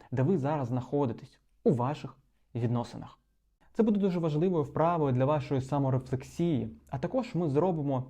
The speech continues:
під глядача каналу опитування для того, щоб розуміти, де зазвичай люди знаходяться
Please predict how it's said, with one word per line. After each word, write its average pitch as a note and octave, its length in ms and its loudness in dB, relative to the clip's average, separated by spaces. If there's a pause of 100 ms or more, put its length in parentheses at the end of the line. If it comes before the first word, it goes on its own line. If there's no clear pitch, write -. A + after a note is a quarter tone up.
(240)
під C3 160 6
глядача A#2 440 -2
каналу C3+ 460 -4 (160)
опитування C3 540 0
для A2 120 -4
того, D3 240 -4
щоб C3 340 -4 (800)
розуміти, A2+ 640 0 (320)
де D3 180 2
зазвичай B2 580 -2 (240)
люди A#2+ 260 0
знаходяться B2 560 -8